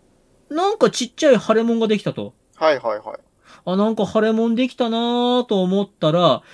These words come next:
Speaker 1: 去年の春頃できて、そこから一年。今年の夏頃です。あ、今年の五月頃ですよ。春頃。
Speaker 2: はい。
Speaker 1: それが、長さ二寸ぐらいに伸びたと。
Speaker 2: えー、伸びてきたんだ。
Speaker 1: で、先が尖って、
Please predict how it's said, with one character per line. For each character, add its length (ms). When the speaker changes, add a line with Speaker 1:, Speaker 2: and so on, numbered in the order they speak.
Speaker 1:
去 180
年 220
の 80
春 280
頃 200
で 120
き 60
て、 100
そ 100
こ 60
か 60
ら 60
一 240
年。 220
今 100
年 160
の 80
夏 220
頃 160
で 60
す。 160
あ、 60
今 40
年 160
の 60
五 120
月 180
頃 140
で 60
す 120
よ。 60
春 220
頃。 260
Speaker 2:
は 160
い。 80
Speaker 1:
そ 120
れ 60
が、 200
長 420
さ 160
二 240
寸 380
ぐ 60
ら 120
い 80
に 80
伸 120
び 80
た 120
と。 140
Speaker 2:
え 680
ー、 20
伸 160
び 140
て 80
き 80
た 120
ん 80
だ。 80
Speaker 1:
で、 60
先 420
が 120
尖 360
っ 100
て、 440